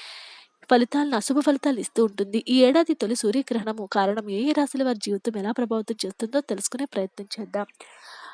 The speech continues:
మొట్టమొదటి రాశి మేషరాశి వారు. సూర్యగ్రహణం వల్ల మేషరాశి వారికి శుభం చేకూరబోతూ ఉంది.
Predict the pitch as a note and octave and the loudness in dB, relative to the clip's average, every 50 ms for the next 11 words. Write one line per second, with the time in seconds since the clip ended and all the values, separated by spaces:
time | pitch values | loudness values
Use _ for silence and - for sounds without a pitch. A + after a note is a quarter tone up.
0 | - _ _ B3 B3+ _ - F4 - F4 D#4 - - A3+ G#3 - B3 G#3+ G3 G3 | -20 _ _ -2 -2 _ 0 0 0 0 0 0 0 0 0 0 -4 -4 -4 -6
1 | - - B3+ C4 A#3 - - G#3+ G#3+ G3+ G3+ G#3+ - - - C#4+ D#4 E4+ E4 - | -4 -4 -4 -6 -4 -4 -4 -4 -2 -2 -2 -4 -4 0 2 4 4 4 2 2
2 | D#4+ D4+ C4+ C#4+ C4 A#3+ G#3+ G#3 G#3+ A3 G#3+ A3 G3+ G#3+ - - C4+ C#4 A#3+ - | -2 -2 -2 -6 -6 -6 -4 -4 -2 -2 0 -2 -2 -2 -2 -2 -2 -4 -4 -2
3 | C4 A#3 A3 G#3 - - A3+ - G3 F3 G3 G3+ - - G#3+ F3+ G3+ - C4 C4+ | -4 -2 -4 -2 -4 -8 -4 -4 -4 -4 -4 -6 -4 -4 -4 -4 -4 -4 -4 -4
4 | C4+ C#4 - B3 A#3 _ - G#3+ F3+ F3+ - G3 G3 | -4 -2 -2 -2 0 _ -2 -2 -2 -2 0 0 0